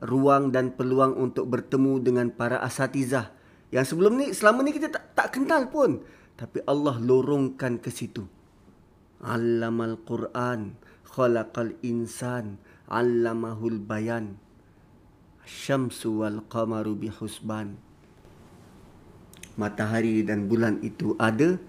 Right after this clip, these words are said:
ada hitungan, ada peraturan.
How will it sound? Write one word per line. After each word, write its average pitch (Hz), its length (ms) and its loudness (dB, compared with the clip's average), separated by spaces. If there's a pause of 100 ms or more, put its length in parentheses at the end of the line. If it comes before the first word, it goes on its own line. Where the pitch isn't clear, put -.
(420)
ada 107 240 2
hitungan, 98 640 -2 (800)
ada 110 240 2
peraturan. 101 720 -4